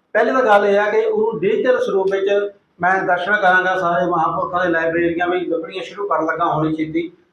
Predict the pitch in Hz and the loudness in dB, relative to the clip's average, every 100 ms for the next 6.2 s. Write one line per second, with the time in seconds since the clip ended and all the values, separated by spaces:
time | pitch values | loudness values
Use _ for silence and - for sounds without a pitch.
0 | _ - 240 247 254 277 285 269 175 175 | _ -2 2 4 4 4 2 2 2 2
1 | 180 - - - _ _ - 196 190 208 | 0 -2 -6 -14 _ _ -6 -2 0 2
2 | 208 208 208 214 208 202 202 202 - 156 | 2 2 2 2 0 0 2 2 2 2
3 | 160 185 233 196 - 202 196 202 202 214 | 4 2 0 -2 -2 0 2 2 2 0
4 | 220 202 208 196 185 196 196 190 202 202 | 0 2 2 4 4 2 2 2 2 0
5 | 202 - - 202 196 185 190 185 180 190 | 0 -2 -2 -2 0 0 2 0 2 2
6 | 190 202 | 2 0